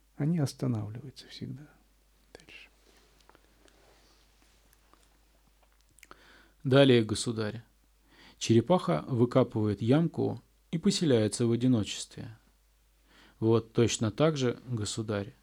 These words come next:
Speaker 2: и занимающемуся йогой йогу следует оставить прибыль,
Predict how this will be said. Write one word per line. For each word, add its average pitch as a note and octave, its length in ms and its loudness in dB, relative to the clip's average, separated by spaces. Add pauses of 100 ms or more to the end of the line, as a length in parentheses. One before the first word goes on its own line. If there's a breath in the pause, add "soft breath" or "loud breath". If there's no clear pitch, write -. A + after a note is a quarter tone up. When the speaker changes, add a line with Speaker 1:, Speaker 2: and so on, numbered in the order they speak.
(680 soft breath)
Speaker 2:
и B2+ 80 -2
занимающемуся D3 1120 2
йогой A#2 500 2
йогу A2 560 0 (640 soft breath)
следует A#2 480 8
оставить G#2 680 0
прибыль, A#2+ 540 2